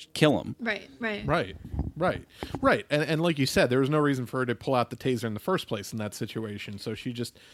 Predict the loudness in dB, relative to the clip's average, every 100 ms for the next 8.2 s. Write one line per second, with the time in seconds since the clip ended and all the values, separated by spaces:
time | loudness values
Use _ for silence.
0 | -20 -8 -4 -2 0 0 2 0 4 4
1 | 2 0 -2 -2 -2 -10 -14 -16 -14 -12
2 | -6 0 2 2 0 0 0 2 0 0
3 | 0 2 0 2 4 4 4 4 0 -8
4 | -18 0 2 2 0 -2 2 2 2 0
5 | 0 2 2 2 -2 0 0 2 2 4
6 | 4 2 0 2 0 0 0 0 2 2
7 | 2 2 0 0 0 0 -2 -2 0 2
8 | 0 -4